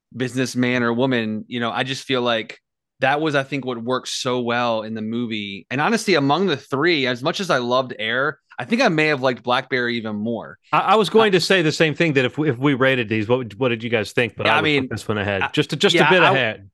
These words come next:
Speaker 2: Yeah.
Speaker 1: I would say, uh, be, uh, BlackBerry, Air,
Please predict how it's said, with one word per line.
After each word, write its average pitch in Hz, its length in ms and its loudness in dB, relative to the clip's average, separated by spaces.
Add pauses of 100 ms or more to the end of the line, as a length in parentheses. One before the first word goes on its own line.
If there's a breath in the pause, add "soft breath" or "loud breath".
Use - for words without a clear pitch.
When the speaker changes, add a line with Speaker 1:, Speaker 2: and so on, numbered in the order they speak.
(120)
Speaker 2:
Yeah. 107 280 0
Speaker 1:
I 151 120 2
would 170 180 0
say, 123 400 0
uh, 113 40 -6
be, 135 480 -2
uh, 110 440 -4 (140)
BlackBerry, 127 760 0
Air, 110 520 -4